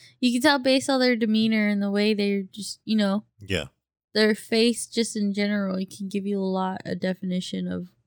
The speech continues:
Speaker 1: who they are. But, like, yeah, I agree.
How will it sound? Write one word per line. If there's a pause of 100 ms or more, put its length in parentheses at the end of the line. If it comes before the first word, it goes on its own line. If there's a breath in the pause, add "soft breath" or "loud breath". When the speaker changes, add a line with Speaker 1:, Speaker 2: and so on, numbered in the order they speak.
Speaker 1:
who
they
are. (680)
But, (180)
like,
yeah,
I
agree.